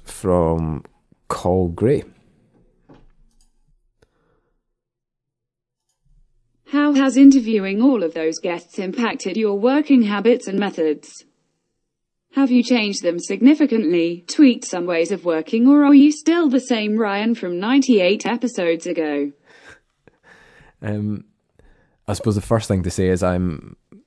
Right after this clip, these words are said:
Speaker 1: definitely not the same Ryan, um, that I was from, from ninety-eight episodes ago or four years ago. Um, a lot has changed. I mean, I've learned,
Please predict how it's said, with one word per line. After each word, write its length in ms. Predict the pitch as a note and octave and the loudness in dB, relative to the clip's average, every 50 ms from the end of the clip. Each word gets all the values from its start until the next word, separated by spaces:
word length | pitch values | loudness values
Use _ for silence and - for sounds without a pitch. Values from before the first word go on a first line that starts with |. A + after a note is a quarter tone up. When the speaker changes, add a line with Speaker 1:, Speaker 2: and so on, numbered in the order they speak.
| - G#2+ G2+ | -14 -12 -6
Speaker 1:
definitely 680 | - A2+ F#2+ G2+ - - A#2 G2+ F#2 F2 - - F#2 F2+ | -2 -2 -2 -2 -2 -2 -2 -2 -2 -4 -6 -6 -6 -4
not 420 | F2+ F2 F#2 F#2+ G#2+ G2+ E2+ - - | -2 -2 0 0 0 0 -2 -4 -6
the 140 | D#2+ E2+ | -8 -8
same 320 | - - E2+ D#2+ E2 D#2 D#2 | -6 -6 -6 -4 -4 -6 -6
Ryan, 480 | D#2 D#2+ D#2 D2 D2+ D2+ D#2 D#2+ E2 - _ _ _ | -6 -6 -4 -6 -6 -8 -10 -10 -12 -16 _ _ _
um, 600 | - E2+ D#2 D#2 D#2 D2+ D#2 D2+ C#2+ - F#2 - _ _ _ _ _ - _ _ _ _ _ _ _ _ _ _ | -8 -6 -6 -6 -6 -6 -8 -10 -10 -12 -14 -16 _ _ _ _ _ -20 _ _ _ _ _ _ _ _ _ _
that 140 | - - - | -6 -4 -2
I 60 | F2 | -2
was 340 | F2+ F2 F#2 F#2 F2 F#2 - | -2 0 -2 -2 -2 -4 -8
from, 380 | - - F2 D#2+ E2+ E2 E2 | -8 -8 -8 -6 -6 -10 -10
from 220 | - - - F#2 F2 | -12 -10 -8 -6 -4
ninety-eight 380 | F2 F2+ F#2 D2+ E2 E2+ E2+ | -2 -4 -4 -4 -4 -4 -4
episodes 380 | D2+ F2 F2 F2 - - E2+ - | -6 -6 -8 -10 -10 -10 -10 -8
ago 160 | - - G#2 | -4 -4 -2
or 120 | E2 G2 F#2+ | -2 -2 -4
four 360 | - - - G#2+ G#2 G2+ G2+ | -8 -6 -2 0 2 2 2
years 380 | F#2+ F2 F#2+ G2 G2 F#2+ F2+ | 0 0 2 2 2 0 0
ago. 360 | - F2 - D#2+ F2 G2+ A2+ A#2 _ _ - | -2 -4 -4 -4 -6 -6 -8 -10 _ _ -10
Um, 520 | - D#2 D#2+ D#2 D#2 D#2+ D#2+ D#2 D#2+ - - - - - _ | -6 -4 -4 -4 -4 -6 -6 -8 -8 -12 -14 -18 -20 -20 _
a 80 | - E2+ | -6 -4
lot 140 | F#2+ G#2 F#2+ | -2 -2 -2
has 100 | E2+ - | -2 -4
changed. 340 | - F2+ F2 F#2+ F#2+ - - | -4 -4 -2 -2 -4 -6 -8
I 80 | - | -8
mean, 140 | - F2 E2+ | -6 -6 -4
I've 180 | E2+ E2+ E2+ F2+ | -4 -4 -4 -4
learned, 560 | F2+ F#2+ F#2+ F#2 F2+ F2 E2+ E2 E2 - | -2 -2 0 0 -2 -2 -4 -6 -8 -12